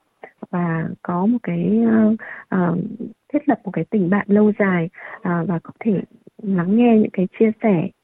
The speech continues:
À, thì đây là một cái chương trình cũng rất là mang tính nhân văn và hoàn toàn miễn phí dành cho các bác cao niên mà, à, à, về điều kiện, à, về điều kiện, à, về, à, sức khỏe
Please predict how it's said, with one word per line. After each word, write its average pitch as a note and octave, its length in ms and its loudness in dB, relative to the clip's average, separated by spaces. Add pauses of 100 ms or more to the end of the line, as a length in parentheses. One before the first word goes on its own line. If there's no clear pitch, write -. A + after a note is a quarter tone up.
(120)
À, F3+ 380 0
thì F#3 160 0
đây G3+ 200 2
là G3 140 2
một E3+ 120 -2
cái F3 220 -4
chương G#3+ 180 4
trình F#3+ 140 2
cũng A#3 500 -2
rất B3 120 4
là B3+ 80 4
mang F#3+ 240 4
tính F3+ 320 0
nhân A#3 200 2
văn A3 300 2
và F#3 160 2 (320)
hoàn F#3 160 2
toàn F3+ 260 -2
miễn G3 120 -2 (120)
phí G3 340 2
dành F#3+ 240 2
cho G3+ 280 0
các A#3+ 160 -4
bác A#3+ 180 -2
cao G#3+ 160 0
niên G#3+ 300 4 (380)
mà, E3 260 0 (400)
à, E3 220 -2 (260)
à, F3+ 160 -4 (200)
về F3 160 0
điều E3+ 220 2
kiện, - 260 -4
à, F3 140 0 (240)
về F3+ 120 4
điều E3 100 2 (140)
kiện, F#3 100 0 (340)
à, E3 180 -2 (520)
về, E3+ 300 -2 (360)
à, F#3 140 0 (100)
sức C4 140 -6
khỏe G#3 280 0